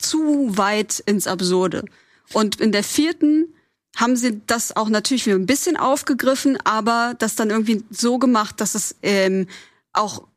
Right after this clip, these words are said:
mehr Sinn ergibt und dass vor allem die Jugendlichen wieder mehr im Vor-, Vordergrund stehen, wie sie halt zur Schule gehen und was sie halt in ihrem Alltag so erleben und so weiter. Und deswegen, ähm,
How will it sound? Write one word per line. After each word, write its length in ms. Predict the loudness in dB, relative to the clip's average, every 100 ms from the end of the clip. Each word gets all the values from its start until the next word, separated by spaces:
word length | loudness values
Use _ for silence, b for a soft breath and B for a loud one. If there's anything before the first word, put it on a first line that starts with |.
| _ 0
mehr 400 | 2 4 2 0
Sinn 240 | 0 2
ergibt 380 | 2 2 0 0
und 120 | 0
dass 160 | 0 -2
vor 160 | -2
allem 320 | 0 0 0 0
die 460 | 0 0 0 0
Jugendlichen 580 | 2 2 2 0 -2 0
wieder 160 | 0 2
mehr 200 | 2 2
im 100 | 0
Vor-, 320 | -2 -2 -4
Vordergrund 480 | -4 -2 0 0 0
stehen, 320 | 0 0 0
wie 60 | 0
sie 160 | 0
halt 120 | -2
zur 120 | -2 -2
Schule 340 | 0 0 2
gehen 320 | 0 2 2
und 140 | 0 0
was 160 | -2
sie 80 | -2
halt 120 | -2
in 100 | 0
ihrem 160 | -2 0
Alltag 340 | -2 -2 -4
so 100 | -4 -4
erleben 340 | -2 -4 -4
und 100 | -6
so 100 | -4
weiter. 300 | -4 -4 -6 B B B B
Und 140 | -2
deswegen, 520 | -2 0 0 0 0 0
ähm, 460 | 0 0 0 -2